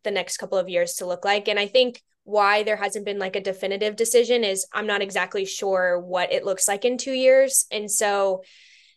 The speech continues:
also, I don't know how well my body is gonna hold up. And so I hope that it's going to hold up just fine. And I'm confident that it will. But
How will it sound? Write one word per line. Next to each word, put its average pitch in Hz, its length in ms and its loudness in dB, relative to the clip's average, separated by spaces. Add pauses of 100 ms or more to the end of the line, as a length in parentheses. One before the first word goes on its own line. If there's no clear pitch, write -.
(340)
also, 269 260 4
I 226 120 8
don't 226 240 4
know 233 520 6
how 226 340 2
well 208 640 2 (140)
my 208 160 -4
body 214 420 0
is 214 160 0
gonna 247 180 2
hold 262 220 6
up. 302 260 2 (100)
And 226 160 -6
so 202 460 2
I 202 100 0
hope 208 440 0 (100)
that 208 160 2
it's 202 260 -4
going 202 360 -4
to 190 380 -2
hold 202 160 -2
up 196 120 -2
just 196 260 -6
fine. 214 440 0
And 214 220 -2
I'm 196 200 0
confident 320 460 0
that 247 140 6
it 185 120 4
will. 208 380 2
But 226 220 0